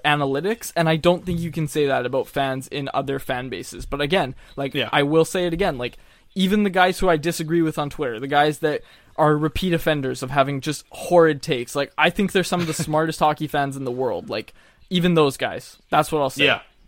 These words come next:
Speaker 2: Yeah, I think so. And you bring up a really good point about how Botch, like, almost set the standard that we, that we as Canuck fans want now, right? Like, he set the standard of what reporting should be. We're seeing all, a lot of these reporters try and step up to that level. Like,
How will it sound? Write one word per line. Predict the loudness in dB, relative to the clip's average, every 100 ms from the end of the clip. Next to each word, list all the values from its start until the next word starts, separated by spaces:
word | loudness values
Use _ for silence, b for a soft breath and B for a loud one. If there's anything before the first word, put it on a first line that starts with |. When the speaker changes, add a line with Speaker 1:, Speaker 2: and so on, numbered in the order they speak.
| _ _ _
Speaker 2:
Yeah, | 2 2
I |
think | 2 -2
so. | -2 -2
And | -2 -2
you | 0
bring | 4 2
up | 2
a |
really | 0 2
good | 0 -4
point | -4 -4
about | -2 0
how | 0
Botch, | 2 2 2 0
like, | 0 2
almost | 2 0 0
set | 2 0
the | -2
standard | -4 2 2 4 0 0
that | -2
we, | 0 0 -2 -4 b b -2
that | -2 0
we | 4 6 6
as | 4
Canuck | 0 0 0
fans | 0 0 0
want | -6 -2 0 0 0
now, | -2 -2
right? | -2 -2
Like, | -2
he | -2
set | 0 0
the | 0
standard | 0 2 2 2
of | 0
what | -2 0
reporting | -2 -2 -2 -2 -2
should | -4
be. | 0 2 2 -2 B B B
We're | -2
seeing | 4 4 6
all, | 4 6
a | 6
lot | 4
of | 4
these | 0
reporters | -2 -2 -2 0
try | 0 0
and |
step | 0 -2 0
up | 0
to | 2
that | 2 4
level. | 2 2 2
Like, | 0 -2